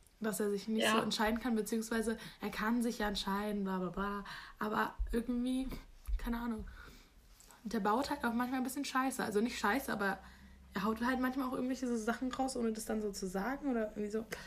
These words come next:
Speaker 1: Deswegen ist er so ein bisschen runtergerutscht. Wenn es jetzt nicht so viel so Konfliktsituationen mit ihm gegeben hätte,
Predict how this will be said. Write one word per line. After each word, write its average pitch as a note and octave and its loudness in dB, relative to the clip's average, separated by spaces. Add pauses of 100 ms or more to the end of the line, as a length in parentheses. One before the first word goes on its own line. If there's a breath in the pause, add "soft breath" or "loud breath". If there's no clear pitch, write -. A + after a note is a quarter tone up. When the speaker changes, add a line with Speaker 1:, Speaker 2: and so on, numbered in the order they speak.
(260 loud breath)
Speaker 1:
Deswegen B3+ 4 (260)
ist A#3+ -2
er C4 4
so A#3+ 0
ein - 0
bisschen A#3+ -2
runtergerutscht. G#3 -2
Wenn A3 0 (1800 loud breath)
es A3+ -2
jetzt A#3+ -2
nicht C#4+ 0
so D4 0
viel C#4+ 4
so A#3+ 0
Konfliktsituationen A3+ 0
mit A3 0
ihm A3 0
gegeben A3 2
hätte, G#3+ -2